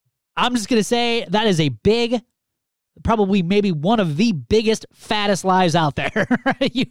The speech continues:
you do not need a credit card to do these activities. I, 'cause I've lived it. I, I've done it all myself.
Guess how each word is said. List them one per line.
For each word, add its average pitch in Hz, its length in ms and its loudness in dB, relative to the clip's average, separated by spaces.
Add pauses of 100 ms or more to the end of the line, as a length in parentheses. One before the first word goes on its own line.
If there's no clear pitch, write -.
(320)
you 220 180 2
do 233 160 0
not 233 420 -6
need 233 120 -2
a 214 40 0
credit 196 300 0
card 175 240 2
to 147 60 -8
do 165 180 4
these 156 200 2
activities. 123 640 -2 (120)
I, 180 400 -2
'cause 175 140 -2
I've 190 260 -6
lived 220 240 -2
it. 131 180 -4
I, 151 240 -6
I've 156 200 -2
done 165 160 0
it 156 80 -2
all 139 100 0
myself. - 460 -6